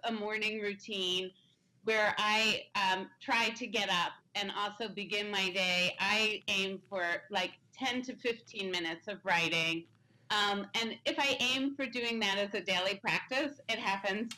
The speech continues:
two or three times a week maybe. But I also just keep the journal in my purse 'cause sometimes it's that, like, sitting in the carpool line at school pickup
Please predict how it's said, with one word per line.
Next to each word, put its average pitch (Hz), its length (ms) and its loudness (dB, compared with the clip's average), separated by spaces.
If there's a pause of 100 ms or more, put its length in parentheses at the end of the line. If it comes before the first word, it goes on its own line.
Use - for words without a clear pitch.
(340)
two - 100 -2
or 254 180 4
three 240 160 0
times 226 380 0
a 208 40 0
week 196 280 0
maybe. 254 440 2 (360)
But 262 120 4
I 160 140 2 (100)
also 320 240 0
just 277 300 -4
keep - 280 -4
the 254 100 -2
journal 240 500 0
in 214 160 -2
my 196 240 0
purse 226 400 0
'cause 226 280 -2
sometimes 254 580 0 (100)
it's 214 340 -2 (160)
that, 185 460 2
like, 185 280 0 (380)
sitting 226 280 0
in 208 120 0
the 202 100 -2
carpool 214 680 0
line 226 300 2
at - 220 -4
school 214 460 -4
pickup 226 460 2